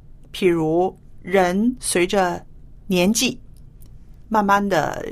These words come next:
越来越老了啊，经历婚姻的生活、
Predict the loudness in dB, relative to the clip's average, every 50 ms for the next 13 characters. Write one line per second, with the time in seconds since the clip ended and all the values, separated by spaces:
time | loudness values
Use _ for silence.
0 | -12 -12 -14 -14 -16 -20 -20 -20 -20 -20 -6 0 2 2 2 2 2 2 2 2
1 | 2 0 0 -2 -4 -2 -2 0 0 2 4 4 4 4 2 -2 -6 -16 -20 -20
2 | -18 -10 -6 -4 -2 -2 -2 -4 -2 -2 0 0 0 0 0 0 0 0 2 2
3 | 2 0 0 0 -2 -4 -2 0 2 2 4 4 2